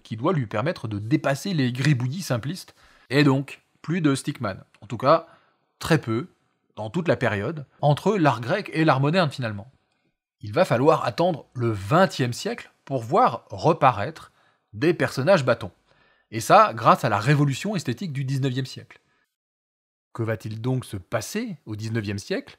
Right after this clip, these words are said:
qui va révolutionner ainsi l'ensemble des arts ? Alors bien évidemment, les facteurs sont multiples, mais au début du siècle, des ingénieurs, même pas des artistes, hein, vont mettre au point un procédé de captation du réel en images,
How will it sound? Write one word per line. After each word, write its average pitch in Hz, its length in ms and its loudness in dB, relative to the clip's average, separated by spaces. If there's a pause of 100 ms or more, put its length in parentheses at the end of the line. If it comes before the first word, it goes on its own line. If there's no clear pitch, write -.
(120)
qui 101 120 -16
va 170 260 0
révolutionner 127 640 -2
ainsi 170 300 -4
l'ensemble 147 400 0
des 156 180 -2
arts ? 113 320 -4
Alors 117 160 0
bien 131 140 4
évidemment, 127 320 2
les 123 80 0
facteurs 139 360 -6
sont 107 140 -6
multiples, 127 720 -6 (120)
mais 101 280 -8 (580)
au 190 160 6
début 139 320 6
du 165 120 -4
siècle, - 360 -10 (160)
des 165 240 6
ingénieurs, 139 540 0 (160)
même 143 220 0
pas 170 140 6
des 143 140 2
artistes, - 440 -2
hein, 110 140 -12 (240)
vont 151 280 4
mettre 147 440 6
au 123 80 -2
point 202 500 -2
un 143 120 2
procédé 139 500 -2
de 120 140 -4
captation 139 760 -4
du 117 120 -6
réel 123 480 -2
en 123 180 -4
images, 135 420 0